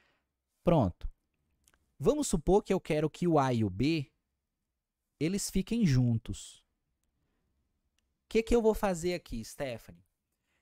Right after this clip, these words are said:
Eu vou colocar o A e o B dentro de uma caixa. Perfeito. Como a gente tá falando de pessoas,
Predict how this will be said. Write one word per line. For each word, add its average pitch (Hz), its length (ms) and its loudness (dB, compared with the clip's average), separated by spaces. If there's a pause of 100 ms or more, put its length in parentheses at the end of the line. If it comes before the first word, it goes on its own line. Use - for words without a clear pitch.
(120)
Eu 143 140 -4
vou 220 160 -2
colocar 180 500 -2
o 139 160 2
A 127 140 0
e 113 120 -2
o 104 60 -4
B 135 400 -4 (560)
dentro 185 420 -6
de 165 160 -8
uma 226 200 -8
caixa. 107 520 -10 (960)
Perfeito. 107 640 -12 (1900)
Como 339 220 2
a 240 60 4
gente 180 200 0
tá 160 120 0
falando 139 360 -2
de 123 100 -6
pessoas, 127 800 0